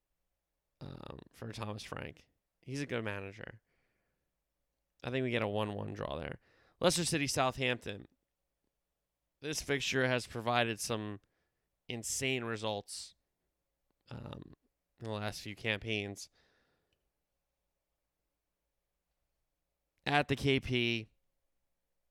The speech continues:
Southampton had a good result to fight back against Leeds last week. I don't know. <sighs> This could be nil-nil, to be fair. Leicester City are in a weird spot, so are Southampton.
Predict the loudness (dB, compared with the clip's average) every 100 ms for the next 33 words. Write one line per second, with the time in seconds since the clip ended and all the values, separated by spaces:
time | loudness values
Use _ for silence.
0 | _ _ _ _ _ _ _ _ _ _
1 | _ _ _ _ -14 -4 2 4 4 2
2 | 2 2 2 0 0 -2 -6 -2 -2 2
3 | 2 2 0 -2 -2 0 2 2 2 0
4 | -4 -4 -4 -4 -4 -4 -4 -6 -4 -4
5 | -4 -10 _ _ _ _ _ _ _ _
6 | _ _ _ _ _ _ _ _ _ _
7 | _ _ _ _ _ _ _ _ _ _
8 | _ _ _ _ _ -2 2 2 4 2
9 | 0 -4 -18 -14 -14 -12 -14 -16 -20 -14
10 | -6 -4 -4 -4 -2 -2 -2 -2 -2 -4
11 | -6 -6 -2 0 0 0 0 -2 -6 -4
12 | -2 -2 -2 -4 -4 -4 -6 -6 -2 -2
13 | -2 -4 -6 -6 -8 -12 -14 -14 -12 -12